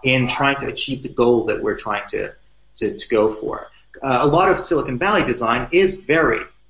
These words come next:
ethnographic in its nature. It's, it's very colonialist in its nature. I mean, we get things like, uh, internet dot org from Facebook or whatever they're calling it today,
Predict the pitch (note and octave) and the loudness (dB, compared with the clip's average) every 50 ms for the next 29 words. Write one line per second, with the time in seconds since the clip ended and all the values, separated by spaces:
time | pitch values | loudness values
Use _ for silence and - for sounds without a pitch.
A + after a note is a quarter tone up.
0 | _ _ - A#2 - - A2 - - - - - - - - - - - _ _ | _ _ -12 -12 -12 -10 -12 -12 -10 -8 -8 -8 -10 -12 -20 -20 -20 -20 _ _
1 | _ _ _ _ _ _ _ _ _ _ _ G#2+ - - - - G#2+ G2+ - - | _ _ _ _ _ _ _ _ _ _ _ -20 -20 -18 -16 -10 -8 -8 -6 -6
2 | - - - - - - - - C#3+ B2 C3+ A#2+ C#3 C#3+ C#3 C#3 C#3 - C3 A#2+ | -8 -8 -10 -16 -16 -14 -4 -2 -2 -2 0 2 2 4 4 2 0 0 -2 0
3 | A2+ A2+ A2 G#2 G2+ G2 F2+ - - G#2 F#2+ - - - - - - - - - | 0 0 -2 -4 -6 -8 -8 -10 -10 -12 -8 -8 -8 -8 -8 -14 -12 -12 -12 -14
4 | - _ _ _ _ _ _ _ _ _ _ _ _ _ _ _ _ - C#3+ C#3+ | -14 _ _ _ _ _ _ _ _ _ _ _ _ _ _ _ _ -2 0 0
5 | C#3 C#3 C3+ C3+ C#3+ C3 C3 - - C3+ B2 - B2+ A#2+ A#2+ A2 - - - C3 | 2 2 4 4 4 2 2 -2 -4 -4 -2 0 0 0 0 0 -2 -6 -6 -4
6 | B2 A2+ A2 G#2+ G#2+ G#2+ G#2 - - - - _ _ - - C#3 B2+ - C#3 B2+ | -2 -2 0 0 0 0 -2 -4 -10 -20 -20 _ _ -6 -4 -2 -2 0 0 0
7 | A#2+ - - A#2 A2+ B2 C3 B2 A2 G#2 - - - A#2 G#2 G2 - B2+ A#2 A2+ | -2 0 2 0 2 4 4 2 2 2 -2 -6 -10 -12 -12 -8 -4 -2 -2 -2
8 | - - G#2 - A2+ G#2 G#2 G#2 A2 G#2+ A2 G#2 G2 - - A2+ A2 G#2 G#2 G2+ | -2 -4 -6 -8 -6 -4 -2 -2 -2 0 -2 -4 -4 -4 -4 -4 -4 -2 -4 -6
9 | G2 G2+ - A#2 A2 A#2+ A2+ G#2 - - | -8 -8 -8 -4 -2 -2 -2 -2 -2 -6